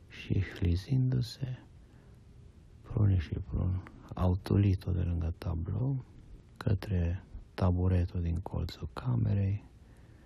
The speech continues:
unde Prun ascunsese găurica. S-au întors prin găurică repede acasă,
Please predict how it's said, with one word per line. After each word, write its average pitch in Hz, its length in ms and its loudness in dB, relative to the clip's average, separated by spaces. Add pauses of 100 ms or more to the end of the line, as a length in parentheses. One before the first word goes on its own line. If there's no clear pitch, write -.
(300)
unde 92 360 4
Prun 104 440 2 (160)
ascunsese - 960 -2
găurica. 95 680 -2 (680)
S-au 104 500 2
întors 90 560 0
prin 90 340 0
găurică 82 640 0
repede - 360 -6
acasă, - 600 -4